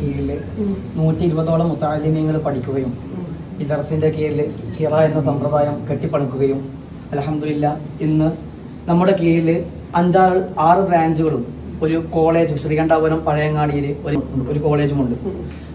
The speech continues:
Speaker 1: അൽഹംദുലില്ലാ ഈ ഹിറ എന്ന സമ്പ്രദായം മുത്തല്ലിമീങ്ങൾ മാത്രം ഉപയോഗപ്പെടുത്തുക എന്നതിലുപരി
Speaker 2: ഉം.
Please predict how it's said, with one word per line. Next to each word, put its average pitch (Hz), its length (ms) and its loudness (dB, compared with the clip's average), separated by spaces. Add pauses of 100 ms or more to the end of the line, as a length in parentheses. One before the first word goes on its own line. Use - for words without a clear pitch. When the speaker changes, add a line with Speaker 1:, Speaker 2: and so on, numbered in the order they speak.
Speaker 1:
അൽഹംദുലില്ലാ 151 560 4 (220)
ഈ 156 80 -2 (100)
ഹിറ 165 160 4 (160)
എന്ന 170 200 -2
സമ്പ്രദായം 156 540 4 (120)
മുത്തല്ലിമീങ്ങൾ 185 760 0 (140)
മാത്രം 156 420 0 (120)
ഉപയോഗപ്പെടുത്തുക 156 680 2 (140)
എന്നതിലുപരി 143 540 2
Speaker 2:
ഉം. - 340 -6